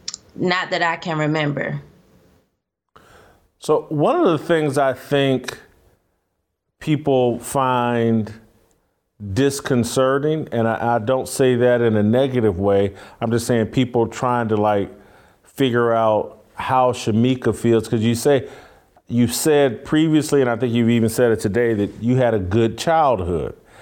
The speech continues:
Speaker 2: And, and one of the things I've tried to explain to people, uh, that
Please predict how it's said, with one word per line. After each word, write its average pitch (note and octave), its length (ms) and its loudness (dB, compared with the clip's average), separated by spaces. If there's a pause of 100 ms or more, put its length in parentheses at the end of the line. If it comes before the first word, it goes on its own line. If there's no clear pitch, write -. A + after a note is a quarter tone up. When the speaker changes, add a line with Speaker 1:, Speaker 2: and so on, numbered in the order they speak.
(360)
Speaker 2:
And, B2 320 0
and B2+ 200 2
one F#3+ 200 2
of F3 80 4
the - 80 -8
things C#3+ 260 0
I've C#3+ 260 0
tried C3 400 0
to A#2 60 2
explain C3 680 0
to A2 80 0
people, G#2+ 680 0 (520)
uh, G2 760 2
that G#2+ 720 -2